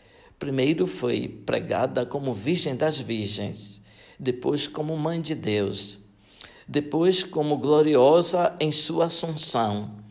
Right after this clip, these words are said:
depois como advogada dos pecadores, depois como imaculada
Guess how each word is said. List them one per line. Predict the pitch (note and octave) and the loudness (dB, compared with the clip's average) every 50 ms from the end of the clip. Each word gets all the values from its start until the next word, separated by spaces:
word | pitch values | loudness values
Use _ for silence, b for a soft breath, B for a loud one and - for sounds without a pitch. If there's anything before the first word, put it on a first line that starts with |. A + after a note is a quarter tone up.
| B B B B B B B B | B B B B B B B B
depois | B C3+ C#3+ D3 D3 C#3+ D3 D3+ F3+ G3 F#3+ G3+ | B -2 -2 -2 0 0 2 4 4 4 4 2
como | F#3+ - D#3+ D#3+ D3+ C#3 | 0 -4 -4 -2 -2 -2
advogada | C3 C3 D3+ B2 C3 B2+ A#2 G#2 A#2+ B2+ D3 E3+ E3+ D#3 E3 E3+ | -2 -2 0 0 0 0 2 4 4 4 4 2 0 -2 -4 -4
dos | E3 D3 E3 E3 - - | -4 -4 -4 -4 -6 -6
pecadores, | - - D#3+ D#3+ - E3+ D#3 - A#2 A#2 A2 A2 G#2+ - F#2+ F2+ - - - - - - - b b b b b b b b b b b b b | -4 -4 -4 -2 0 0 0 0 0 -2 -2 -2 -2 -4 -6 -8 -8 -8 -10 -10 -12 -16 -20 b b b b b b b b b b b b b
depois | - B2+ C3+ D3+ D3 - - A#2 A#2 A2+ A#2 A#2 - - | -8 -6 -6 -6 -6 -6 -4 -2 -2 -2 -2 -4 -4 -6
como | - - A2+ G#2+ A2+ A#2 | -6 -6 -8 -6 -6 -6
imaculada | G#2+ G2+ G#2 G#2 G#2 - C3+ B2+ G#2 G2 G#2 A#2 A#2 A2 G#2+ - - - | -4 -4 -4 -4 -4 -4 -4 -2 0 0 0 0 -2 -2 -4 -4 -4 -4